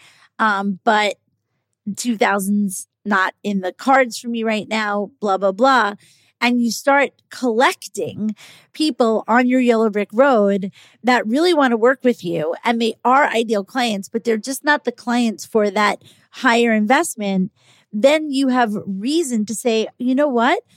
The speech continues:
I'm gonna create a group program for these people that are hanging around my door, but they're not working with me one-on-one because of the price point or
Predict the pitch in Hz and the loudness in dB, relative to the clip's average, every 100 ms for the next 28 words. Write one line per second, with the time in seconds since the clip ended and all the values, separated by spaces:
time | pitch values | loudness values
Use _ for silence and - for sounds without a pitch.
0 | _ - 311 453 466 - - 202 208 285 | _ -6 0 2 0 -4 -8 -2 0 0
1 | 196 - _ _ - 220 277 359 - 214 | -2 -6 _ _ -6 -2 -2 -2 -2 -2
2 | 196 202 220 220 _ 311 339 254 202 226 | 0 -4 -4 -6 _ 0 2 4 2 -2
3 | - - _ 220 262 277 - 294 311 208 | -6 -20 _ -6 -4 -4 -6 -6 -4 -2
4 | 185 208 214 220 214 208 202 _ _ - | 0 0 2 2 4 2 0 _ _ -2
5 | 285 285 302 269 247 240 240 226 196 175 | 0 2 2 2 2 2 0 0 -2 -2
6 | 170 185 262 294 _ _ _ _ _ _ | 0 0 0 -2 _ _ _ _ _ _
7 | - - - 247 247 247 269 339 269 254 | -20 -8 0 2 2 2 2 4 2 2
8 | 247 240 226 226 220 214 202 185 170 208 | 0 -2 0 0 2 0 0 -2 -2 -2
9 | 233 _ _ 214 214 262 240 247 220 208 | -4 _ _ -8 0 0 2 0 -2 -4
10 | 202 185 - 196 170 208 247 - 226 | -2 -2 -4 -8 -4 -4 -4 0 0